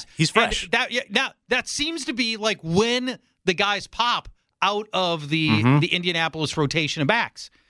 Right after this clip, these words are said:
Speaker 2: It's inexplicable. My take a chance on me running back is Devontae Booker. Now, you might be saying, "Where was that last week?"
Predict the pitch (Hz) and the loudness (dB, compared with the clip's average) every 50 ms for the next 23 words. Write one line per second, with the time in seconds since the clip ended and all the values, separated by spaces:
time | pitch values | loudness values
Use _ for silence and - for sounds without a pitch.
0 | _ _ _ _ _ _ _ _ _ _ - 160 135 - 180 147 139 - - - | _ _ _ _ _ _ _ _ _ _ -6 -4 -4 -2 -2 -2 -2 -2 -4 -4
1 | - 127 107 - - 80 80 73 - - _ _ _ _ _ _ _ _ _ _ | -2 -2 -2 -2 -4 -6 -8 -8 -10 -14 _ _ _ _ _ _ _ _ _ _
2 | _ _ _ _ _ _ _ _ _ _ _ _ _ - 139 151 135 156 143 113 | _ _ _ _ _ _ _ _ _ _ _ _ _ 0 0 2 2 0 0 0
3 | 127 110 139 131 123 - 143 127 117 110 117 120 127 123 110 104 92 90 - - | 0 0 0 0 0 0 2 2 4 4 4 2 2 2 0 0 0 -2 -4 -6
4 | - _ 143 127 - 147 117 123 113 113 - 139 120 101 123 131 - - 87 87 | -4 _ -2 0 0 0 -2 -2 -2 -2 0 0 0 2 0 0 0 -2 -6 -2
5 | - 107 117 123 123 131 160 208 208 - 139 123 - 147 131 120 120 - - 117 | 0 0 2 2 2 2 0 0 -2 -4 -6 -4 -2 -2 -2 -2 -4 -6 -2 0
6 | 135 139 143 139 139 120 147 143 131 127 143 165 190 185 - 208 220 214 - | 0 2 2 0 0 0 0 0 0 2 0 0 0 -2 -4 -6 -6 -6 -4